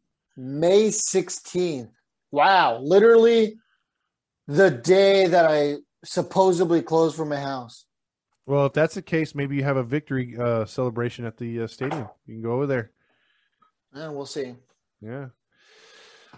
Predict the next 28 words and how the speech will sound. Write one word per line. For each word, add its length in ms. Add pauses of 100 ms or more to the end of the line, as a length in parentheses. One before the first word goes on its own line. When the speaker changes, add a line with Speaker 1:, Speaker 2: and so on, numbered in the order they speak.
(160)
Speaker 2:
All 100
right. 160
Well, 120
that's 200
all 140
I 100
got 280
for 100
the, 400
this 220
episode. 640
Uh, 380
we're 140
hoping 280
that 80
the, 280
oh, 260
what 220
do 60
you, 100
what 100
do 20
you 80
predict 300
for 80
the 60
Baltimore 380
series? 440